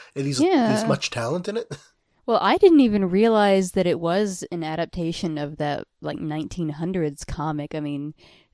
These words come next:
Speaker 2: Slumberland, that, I thought that was just kind of their generic cutesy name for it, whatever. And I guess, yeah, seeing the float on the Macy's parade with the giant walking bed, that should have been a clue, but I was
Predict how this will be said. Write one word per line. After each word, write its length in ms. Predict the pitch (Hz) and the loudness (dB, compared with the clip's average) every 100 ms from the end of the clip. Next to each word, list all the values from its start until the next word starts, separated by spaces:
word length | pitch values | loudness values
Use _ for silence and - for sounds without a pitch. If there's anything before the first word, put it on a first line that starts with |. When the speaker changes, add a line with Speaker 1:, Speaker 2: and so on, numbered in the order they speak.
| - | -6
Speaker 2:
Slumberland, 880 | 202 - 220 214 208 185 170 165 160 | -2 2 2 4 4 4 4 2 0
that, 200 | 175 180 - | -2 -4 -6
I 100 | 165 | -4
thought 200 | 175 175 | -2 -2
that 140 | 160 151 | 0 -2
was 100 | 151 | -4
just 220 | 156 - | -6 -6
kind 160 | 175 | -6
of 80 | 156 | -4
their 160 | 151 156 | -2 -4
generic 520 | - 147 139 151 - | -4 -4 -2 -4 -6
cutesy 380 | - 180 - 175 | -4 -4 -2 -4
name 300 | 156 151 160 | -2 -4 -6
for 300 | - 147 143 | -4 0 0
it, 100 | 147 | 0
whatever. 480 | 151 147 143 147 147 | -2 -2 -2 -2 -2
And 240 | 147 147 | -4 -6
I 120 | - 156 | -8 -4
guess, 440 | 156 165 - - - _ - | -4 -4 -8 -10 -16 _ -6
yeah, 240 | 185 156 | -2 -2
seeing 460 | - - 190 190 175 | -6 -4 -4 -2 -2
the 100 | 156 | -4
float 540 | - - 175 175 185 - | -6 -4 0 0 -2 -6
on 160 | 175 | -6
the 60 | 160 | -4
Macy's 400 | 156 160 - 180 | -6 -6 -8 -8
parade 420 | - 175 175 175 | -4 -2 -2 -4
with 160 | 160 160 | -6 -10
the 120 | 151 | -8
giant 420 | 156 151 156 - | -6 -4 -4 -6
walking 420 | 156 147 - 165 | -6 -6 -8 -10
bed, 320 | 151 151 156 | -6 -6 -6
that 240 | 156 160 - | -6 -10 -10
should 160 | - | -8
have 100 | 165 | -8
been 140 | 160 160 | -6 -8
a 60 | |
clue, 400 | 147 - 160 165 | -8 -10 -10 -10
but 160 | 165 147 | -10 -10
I 100 | 143 | -10
was 380 | 147 151 - | -10 -12 -14